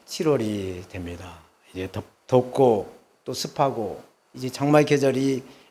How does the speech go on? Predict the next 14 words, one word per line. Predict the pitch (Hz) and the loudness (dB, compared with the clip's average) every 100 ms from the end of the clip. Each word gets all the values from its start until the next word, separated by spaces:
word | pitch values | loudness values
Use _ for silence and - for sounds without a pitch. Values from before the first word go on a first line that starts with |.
| - | -20
예, | 90 87 95 | -20 -16 -10
우리 | 104 | -6
앞으로 | 101 - 101 | -6 -6 -10
이제 | 92 90 | -10 -6
오게 | 92 104 104 | -2 2 2
될 | 101 104 | 0 -4
것입니다. | 107 - 69 - - - | -6 -8 -14 -18 -20 -2
또 | 196 208 202 - - | 2 2 -2 -16 -6
창궐하고 | - 208 202 180 160 | 2 6 8 8 6
있는 | 151 | 2
이 | |
코로나 | 151 - 190 175 156 - | -2 2 4 6 4 2
이 | 120 127 | -4 -6
바이러스도 | 120 131 131 127 - 196 - | -2 -2 -2 -4 -2 -2 -2